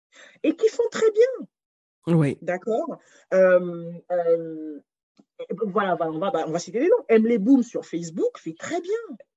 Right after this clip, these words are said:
Speaker 2: Elle est forte, hein. Elle est forte.
Speaker 1: C'est-à-dire que,
Speaker 2: Ouais.
Speaker 1: voilà, elle parle de
Speaker 2: On,
Speaker 1: thématiques
Speaker 2: on, on n'a même pas
Speaker 1: initiales.
Speaker 2: l'impression que,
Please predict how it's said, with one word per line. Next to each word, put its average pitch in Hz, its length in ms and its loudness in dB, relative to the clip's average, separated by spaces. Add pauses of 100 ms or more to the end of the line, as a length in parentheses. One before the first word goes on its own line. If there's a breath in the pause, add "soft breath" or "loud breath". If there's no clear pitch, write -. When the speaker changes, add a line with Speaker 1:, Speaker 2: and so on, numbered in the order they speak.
(140)
Speaker 2:
Elle 165 180 4
est 156 40 4
forte, 180 360 0
hein. 135 140 -4 (580)
Elle 175 160 4
est 180 40 4
forte. 185 280 6
Speaker 1:
C'est-à-dire 311 200 -8
que, 320 100 2 (400 loud breath)
Speaker 2:
Ouais. 175 140 8
Speaker 1:
voilà, 392 60 6 (360 loud breath)
elle - 100 -6
parle 359 280 -4
de 240 120 -2
Speaker 2:
On, 214 100 6
Speaker 1:
thématiques 220 400 4
Speaker 2:
on, - 20 6
on 247 40 8
n'a 254 100 8
même 254 140 6
pas 247 80 8
Speaker 1:
initiales. 208 180 6
Speaker 2:
l'impression 233 580 2
que, 180 480 0